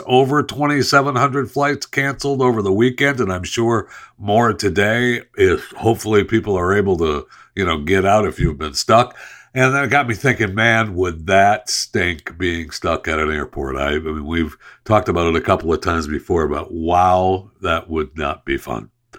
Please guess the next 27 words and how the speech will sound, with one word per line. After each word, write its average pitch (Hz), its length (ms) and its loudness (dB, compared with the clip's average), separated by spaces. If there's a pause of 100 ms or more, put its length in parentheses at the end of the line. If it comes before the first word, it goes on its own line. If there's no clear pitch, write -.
(400)
to 87 80 -6
be 80 160 0
stuck - 320 -4
at 73 100 -4
an 73 100 -6
airport, 76 360 -2
especially 123 400 4
during 82 440 0 (220)
Winter 101 320 4
Storm 110 460 4
Izzy. 107 720 0 (180)
I 90 80 -10
don't 92 140 0
know 95 100 -2
that 90 180 -2
you're 85 140 -4
getting 98 340 -2
a 85 120 -2
hotel 98 440 0
room 65 360 -8 (500)
during 82 280 -2
that 82 180 -2
time, 113 200 0
or 120 160 4
if 120 120 0
there's 127 200 2
power 127 520 0